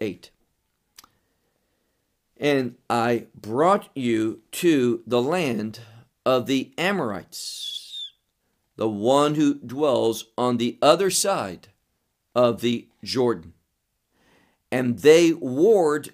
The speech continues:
with you, they went to war against you, we might say. And I, it's all what God's doing. He says, "And I gave them into your hands, and you possess, you took possession of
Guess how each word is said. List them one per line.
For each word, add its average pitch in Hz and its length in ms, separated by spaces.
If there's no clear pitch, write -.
with 165 400
you, 147 180
they 151 160
went 156 300
to 190 100
war 156 560
against 147 580
you, 117 160
we 117 140
might 110 260
say. 104 440
And 135 200
I, 143 460
it's - 260
all 214 280
what 190 220
God's 185 380
doing. 196 340
He 139 100
says, 131 320
"And 123 260
I 147 240
gave 165 560
them 170 340
into 185 300
your 202 220
hands, 175 680
and 131 220
you 143 540
possess, 127 720
you 135 140
took 175 340
possession 127 800
of 123 320